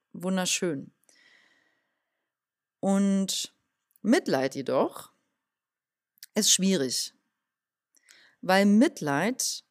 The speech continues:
hat eine niedrige Schwingung. Mitleid hilft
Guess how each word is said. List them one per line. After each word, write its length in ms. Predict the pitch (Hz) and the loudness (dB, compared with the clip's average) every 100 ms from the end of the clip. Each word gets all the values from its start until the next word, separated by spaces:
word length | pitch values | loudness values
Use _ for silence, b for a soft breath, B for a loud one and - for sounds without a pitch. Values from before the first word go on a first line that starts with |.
| _ _ _ _ _ - | _ _ _ _ _ -16
hat 240 | 165 220 - | -4 -2 -2
eine 280 | 170 190 | -4 -2
niedrige 500 | 185 202 233 208 180 | 0 0 0 -4 -6
Schwingung. 680 | - - 190 156 127 117 175 _ _ _ _ | -4 -2 0 0 -4 -8 -16 _ _ _ _
Mitleid 840 | 190 190 269 285 233 226 220 220 - | 0 4 4 4 2 2 2 -2 -4
hilft 580 | 180 202 202 190 - | 0 2 2 -2 -14